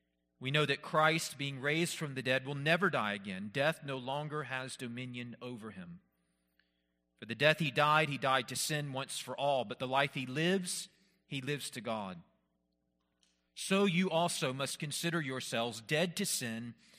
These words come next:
and alive to God in Christ Jesus. Let not sin, therefore, reign in your mortal body to make you obey its passions. Do not present your members to sin as instruments for unrighteousness, but present yourselves to God as those who have been brought from death to life, and your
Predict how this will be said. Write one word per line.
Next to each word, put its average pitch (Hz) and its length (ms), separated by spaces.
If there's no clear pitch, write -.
and 139 120
alive 151 500
to 156 60
God 117 300
in 123 100
Christ 131 360
Jesus. 139 560
Let 190 200
not 208 200
sin, 180 400
therefore, 143 380
reign 151 420
in 123 80
your 120 140
mortal 135 360
body 123 440
to - 100
make 127 260
you 135 140
obey 123 360
its 107 200
passions. 107 800
Do 180 100
not 208 160
present 190 320
your 175 100
members 160 460
to 135 100
sin 123 300
as 113 140
instruments 151 640
for - 220
unrighteousness, 123 880
but 139 200
present 190 340
yourselves 190 460
to 160 80
God 156 400
as 113 100
those 151 260
who 165 100
have 143 100
been 143 140
brought 139 340
from 120 160
death 127 400
to 107 120
life, 113 380
and 104 140
your 110 140